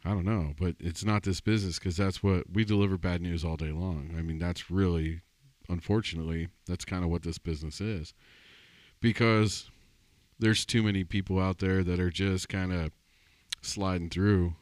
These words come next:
you know, the best they can to meet the minimum standard. There's, there's very few overachievers. There's very few people going above and beyond. And, and when somebody does, like, we think they're a fucking hero, <laughs> you know, like, it's,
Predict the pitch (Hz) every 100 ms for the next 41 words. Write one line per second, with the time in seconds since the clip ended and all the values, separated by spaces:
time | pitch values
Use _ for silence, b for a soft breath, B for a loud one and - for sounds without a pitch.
0 | - 92 87 87 92 - _ _ - 85
1 | 90 87 90 85 92 90 87 90 90 90
2 | 90 87 82 - 101 98 71 80 - -
3 | b b b b 87 90 101 92 - 101
4 | 95 92 87 85 - 110 110 95 92 85
5 | 82 - 101 95 - 90 98 90 90 85
6 | 85 82 78 78 78 78 90 107 104 82
7 | 76 80 b b b b b b b b
8 | b b b _ - 104 107 - 101 113
9 | 113 127 120 117 95 113 139 139 120 110
10 | 101 107 135 131 120 107 98 120 113 95
11 | 85 135 220 82 76 78 - - - 107
12 | 113 - - - 92 90 85 117 120 -
13 | -